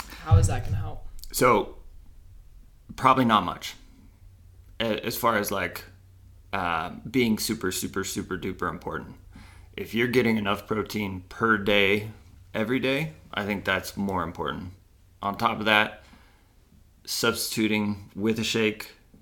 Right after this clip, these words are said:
Speaker 2: can be a benefit for sure. Um, and it's a great way for people who have a hard time meeting their protein goal or requirement to, to throw a shake in there.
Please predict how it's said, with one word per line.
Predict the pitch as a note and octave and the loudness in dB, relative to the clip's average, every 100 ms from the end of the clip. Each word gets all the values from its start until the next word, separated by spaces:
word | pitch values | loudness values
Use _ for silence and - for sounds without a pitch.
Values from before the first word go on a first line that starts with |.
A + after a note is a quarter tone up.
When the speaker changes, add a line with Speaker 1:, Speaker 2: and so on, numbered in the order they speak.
| _ _ _ _ _ _ _ _ | _ _ _ _ _ _ _ _
Speaker 2:
can | - G#2+ | -4 -2
be | G2+ | 0
a | F#2+ | 0
benefit | F2+ F#2 F2 F#2+ F2+ - - _ _ _ _ | 0 -2 -2 -2 -2 -4 -20 _ _ _ _
for | - | -10
sure. | F2 G2 E2 D#2+ - - - - _ - - | -8 -4 -2 -4 -8 -20 -20 -20 _ -10 -4
Um, | F#2+ E2+ D#2+ D#2+ - _ _ _ _ - | -2 -2 -4 -10 -18 _ _ _ _ -10
and | - F2+ E2+ D#2+ D#2+ - | -6 -4 -4 -4 -8 -8
it's | F#2 G2+ | -8 -6
a | |
great | F#2 G2+ F#2+ | -2 0 0
way | F#2+ F#2 | 0 -4
for | E2 F#2+ | -4 -8
people | G2+ G2+ G#2 | -6 -2 -2
who | |
have | F#2 | -2
a | F2+ | -2
hard | F#2 F2 | -4 -6
time | F#2 F2 F2+ - - _ _ _ - | -6 -8 -8 -12 -20 _ _ _ -8
meeting | G#2 G2+ G#2+ G#2+ | -2 0 2 0
their | G2+ F2+ E2+ | -2 -2 -4
protein | - G2+ G2 F2+ E2 D2+ - - - | -4 -4 -4 -6 -6 -10 -16 -18 -4
goal | G#2 G2 G2+ | 0 2 2
or | G2 | 0
requirement | E2+ - G2 G#2 C#3+ F3 - - - _ _ _ - | -2 -2 0 2 2 -2 -10 -20 -20 _ _ _ -6
to, | G#2+ F2+ F2 | -2 -2 -4
to | - F#2+ E2+ | -6 -6 -6
throw | E2 G2 | -2 -2
a | F2 | 0
shake | G2 F#2 | -2 -2
in | G#2 | 0
there. | G2+ F#2+ | 0 0